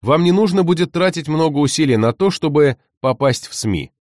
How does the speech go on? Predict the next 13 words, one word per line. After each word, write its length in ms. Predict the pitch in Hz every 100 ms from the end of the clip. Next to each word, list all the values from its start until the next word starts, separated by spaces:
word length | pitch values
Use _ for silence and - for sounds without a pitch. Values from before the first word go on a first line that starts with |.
| _ -
если 300 | 98 90 87
компания 580 | 104 95 160 170 104
создаёт 520 | 85 104 90 127 165 165
интересные 640 | 131 147 135 101 95 90
истории 460 | 87 - 170 190 196
в 80 |
качестве 520 | - 117 113 143 170 170
побочного 580 | 143 101 90 - 104
продукта, 600 | 104 110 117 190 - 85 - _ _
предоставляя 600 | - 147 165 196 196 226 196
покупателям 760 | 175 180 175 165 165 160 147 -
отличные 600 | 127 127 139 - 95 85
товары 520 | 90 90 156 170 156